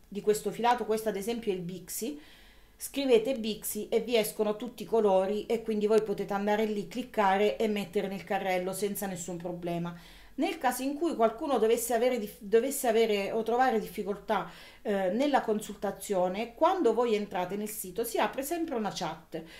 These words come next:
quindi scrivete lì che vi, vi rispondono subito, sono super gentili e disponibili,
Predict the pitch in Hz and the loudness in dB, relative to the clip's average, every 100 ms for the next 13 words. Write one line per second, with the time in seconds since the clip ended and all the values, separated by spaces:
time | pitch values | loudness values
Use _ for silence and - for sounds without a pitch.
0 | - - 330 262 - - 320 262 311 302 | -12 -4 -2 0 -4 -2 2 2 2 -2
1 | 302 330 - 247 269 320 277 262 269 - | -2 -4 -4 -4 -2 -4 -4 -2 -4 -2
2 | 269 262 254 233 226 190 165 185 202 233 | 0 0 0 -2 -4 -6 -6 -4 -2 0
3 | 214 214 - 277 226 190 220 214 269 269 | 0 -2 -6 -4 -4 -2 -2 -2 -4 -6
4 | 262 - 175 165 - - 175 165 160 175 | -6 -6 -6 -6 -10 -6 -4 -4 -4 -8
5 | 170 | -10